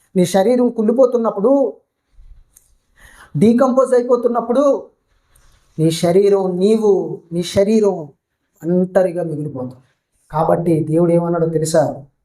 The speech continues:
దేవుడు ఏమని రాయించాడో తెలుసా? నువ్వు బ్రతికుండగానే భూమి మీద దేవుడి కొరకు బ్రతకాలి.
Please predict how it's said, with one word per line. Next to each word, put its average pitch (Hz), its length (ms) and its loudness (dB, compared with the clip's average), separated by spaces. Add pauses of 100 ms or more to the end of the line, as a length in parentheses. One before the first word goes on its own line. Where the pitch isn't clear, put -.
(140)
దేవుడు 185 240 2
ఏమని 196 240 2
రాయించాడో 190 420 -2
తెలుసా? 175 440 -6 (480)
నువ్వు 185 200 0
బ్రతికుండగానే 190 1040 -2
భూమి 180 340 -8
మీద 175 180 -10
దేవుడి 165 420 -6
కొరకు 151 260 -8
బ్రతకాలి. - 420 -16